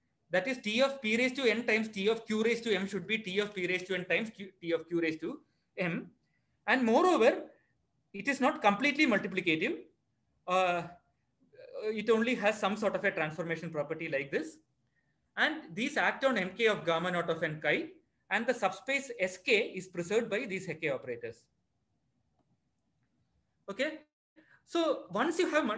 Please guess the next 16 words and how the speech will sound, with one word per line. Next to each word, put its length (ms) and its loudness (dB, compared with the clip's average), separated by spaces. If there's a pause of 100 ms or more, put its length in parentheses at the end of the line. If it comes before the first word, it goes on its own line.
sorry, 320 2 (640)
yeah, 180 -2
I 140 -2
seem 220 -8
to 100 -12
be, 280 -8
yeah, 200 -4 (160)
uh, 120 -8
maybe 240 -8
my 300 -6
headset 340 -8
is 120 -6
wrong 200 -10
or 120 -10
something. 340 -16 (640)
Uh, 240 -8